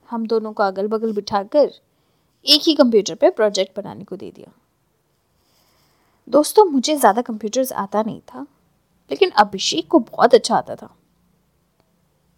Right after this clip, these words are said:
वो खुद कंप्यूटर के सामने बैठा,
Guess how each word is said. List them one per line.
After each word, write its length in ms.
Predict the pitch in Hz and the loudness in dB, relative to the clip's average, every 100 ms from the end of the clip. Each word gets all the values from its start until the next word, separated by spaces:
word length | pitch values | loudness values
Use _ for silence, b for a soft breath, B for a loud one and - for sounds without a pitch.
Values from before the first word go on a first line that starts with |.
| _ _ _ 269 | _ _ _ -6
वो 100 | 311 | -6
खुद 320 | - 320 370 | -2 2 2
कंप्यूटर 440 | - 247 220 214 | 2 -2 -4 -10
के 140 | - 233 | -10 -8
सामने 420 | - 196 190 220 | -8 -10 -10 -8
बैठा, 420 | - - - 262 | -8 -10 -14 -18